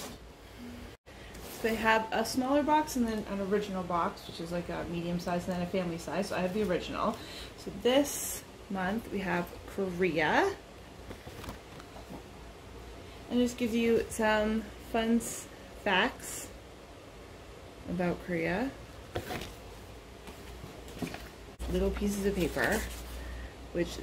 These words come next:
that I've never seen before. I wasn't sure what that was, but on the card, I'm gonna try and,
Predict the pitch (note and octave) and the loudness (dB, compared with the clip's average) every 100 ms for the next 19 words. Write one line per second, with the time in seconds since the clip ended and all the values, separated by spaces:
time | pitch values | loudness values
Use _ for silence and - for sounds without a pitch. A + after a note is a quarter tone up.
0 | D#3 F3+ G3 - A#3+ A#3+ A#3 A#3+ - D3+ | 0 4 4 6 6 8 6 4 2 0
1 | F#2+ - - - G#3 C#4 - - - - | 0 -6 -2 2 4 4 4 -6 -14 -14
2 | - - - - - - - - - - | -14 -16 -16 -14 -14 -14 -14 -14 -12 -2
3 | F3 A#3 A#3+ B3 A3+ A3 G#3+ - - G#3 | 2 4 4 4 2 2 0 0 2 2
4 | G3+ - - - F#3 F#3+ - - - - | 2 -6 -12 -4 2 4 2 -4 -12 -10
5 | - - F#3 G#3 A#3+ B3+ B3+ G#3+ A3 - | -10 -2 6 8 10 8 6 2 -2 0
6 | F3 B1+ F2 - - E3+ E3 - - - | 0 4 4 2 0 -2 -4 -6 -6 -4
7 | - | -4